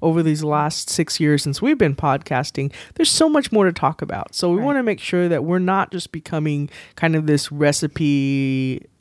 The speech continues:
Speaker 1: and food site, although that's important to everybody. And we're, again, we're not, we're definitely not steering away from that. We're
Speaker 2: Mm-hmm.
Speaker 1: just expanding into other areas. And we think that,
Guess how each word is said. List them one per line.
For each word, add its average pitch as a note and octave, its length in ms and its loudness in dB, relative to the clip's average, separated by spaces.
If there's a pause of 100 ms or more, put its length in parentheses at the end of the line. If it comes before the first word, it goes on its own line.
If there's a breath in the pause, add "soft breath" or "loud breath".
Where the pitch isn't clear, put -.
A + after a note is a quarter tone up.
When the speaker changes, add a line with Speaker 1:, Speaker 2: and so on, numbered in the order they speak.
Speaker 1:
and C3 260 -4
food D4+ 260 2
site, G#2+ 520 0
although C3 240 2
that's D3 320 0
important C#4+ 340 0
to C4 80 2
everybody. F#3+ 400 2
And F3 120 2
we're, A#2+ 240 -2
again, D3 360 2
we're D#3 220 4
not, F3 200 0
we're D#3+ 300 0
definitely F#3+ 380 2
not E3 160 2
steering E3 560 0
away E3+ 300 2
from C#3 200 -4
that. B2+ 300 0
We're F3+ 40 -6 (220 loud breath)
Speaker 2:
Mm-hmm. - 0 -
Speaker 1:
just F3+ 240 0
expanding D#3 640 2
into C#3 260 0
other C3 260 0
areas. C#3 460 2 (260 loud breath)
And D#3+ 160 0
we E3 120 4
think D#3+ 320 0
that, D3 400 2